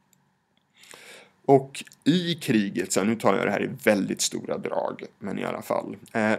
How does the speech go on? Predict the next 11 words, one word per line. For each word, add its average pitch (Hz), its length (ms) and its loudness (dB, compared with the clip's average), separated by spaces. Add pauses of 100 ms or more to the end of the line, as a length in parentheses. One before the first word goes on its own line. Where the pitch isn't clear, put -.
för 117 220 8
de 123 220 2
två 123 200 4
grupperna 131 480 2
då, 123 120 4
kommunisterna 120 680 0
och 107 60 2
nationalisterna, 107 920 -2
de 107 180 -6
krigar 98 520 -6
emot 101 440 -6